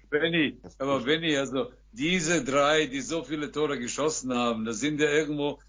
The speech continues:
Speaker 1: zu einer oder andere Mannschaft, wo haben sie nicht gespielt. Das ist genauso. Jetzt kommt der neue Trainer und wenn er sagt, Silva ist ja nicht mein Nummer eins, sondern was weiß ich, also da gibt's ja noch eine oder andere, dann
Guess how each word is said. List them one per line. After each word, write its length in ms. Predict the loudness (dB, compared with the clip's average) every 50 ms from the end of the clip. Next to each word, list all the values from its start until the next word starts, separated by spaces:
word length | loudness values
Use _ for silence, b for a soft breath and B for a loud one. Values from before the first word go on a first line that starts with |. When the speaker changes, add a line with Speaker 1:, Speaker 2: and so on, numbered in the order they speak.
| -14
Speaker 1:
zu 240 | -12 -6 -2 2 2
einer 300 | 4 4 4 4 2 2
oder 160 | 0 2 0 0
andere 320 | 0 0 0 0 0 0
Mannschaft, 440 | 2 0 0 0 0 0 0 0 2
wo 120 | 0 0
haben 160 | 0 0 -2
sie 100 | -2 -2
nicht 220 | 0 0 -2 0 -2
gespielt. 520 | -4 -4 -4 0 0 2 2 2 0 -4 -6
Das 180 | -6 -4 -4
ist 140 | -6 -4 -2
genauso. 440 | 0 2 4 4 4 4 4 2 0
Jetzt 200 | 0 -2 0 0
kommt 180 | -2 -2 0 0
der 60 | 0
neue 280 | 2 4 4 4 2 0
Trainer 480 | 0 2 2 2 2 0 -2 -4 -6 -8 -14 -20 -20 -20 -20 _ -20 -14
und 80 | -8 -4
wenn 100 | -2 0 0
er 80 | 2
sagt, 220 | 4 2 2 2 0
Silva 420 | -4 -4 -2 -2 -2 0 0 0
ist 180 | 0 0 0 -2
ja 80 | -2
nicht 280 | -2 0 -2 -2 -2 -4
mein 380 | -6 -6 -4 -4 -6 -6 -8 -10 -16 -20 -20 -14 -4
Nummer 340 | -2 -2 0 2 0 2 2
eins, 360 | 4 4 4 2 0 -2 -4
sondern 340 | -2 -2 -2 0 0 0 2
was 220 | 2 0 0 -2 2
weiß 320 | 4 4 4 4 2 -2
ich, 160 | -6 -6 -4 -4
also 340 | -4 -4 -4 -4 -4 -4 -2
da 140 | -4 -4
gibt's 280 | -2 0 -2 -2 0 0
ja 80 | 0 2
noch 180 | 2 2 2
eine 180 | 0 0 2 2 2
oder 160 | 4 2 2
andere, 280 | 2 4 4 4 4
dann 380 | 4 4 4 4 2 0 -6 -8